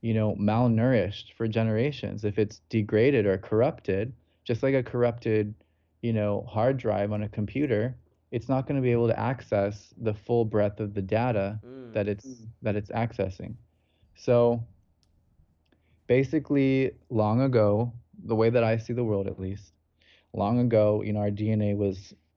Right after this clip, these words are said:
Speaker 1: heavily fucked with, and our capacity to reach into the higher dimensions of our true potential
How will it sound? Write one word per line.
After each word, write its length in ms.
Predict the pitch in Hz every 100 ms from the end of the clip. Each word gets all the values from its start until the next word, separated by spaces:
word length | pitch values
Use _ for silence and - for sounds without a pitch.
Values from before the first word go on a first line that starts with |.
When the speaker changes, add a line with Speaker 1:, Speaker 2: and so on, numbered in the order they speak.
| _ 117
Speaker 1:
heavily 420 | 123 127 117 104
fucked 320 | 110 95 -
with, 180 | 104 117 - _ _ _ _ _ _ -
and 560 | 113 110 107 104 98 - -
our 220 | 113 110
capacity 640 | 107 - 120 123 120 120 113
to 200 | - 107
reach 400 | 101 135 127 117
into 340 | 117 113 117
the 80 | 104
higher 280 | 107 113 113
dimensions 800 | 104 110 113 107 104 107 - _ _ _ _ _ -
of 120 | 110
our 120 | 107
true 200 | - 113
potential 720 | 113 - 123 131 107 92 110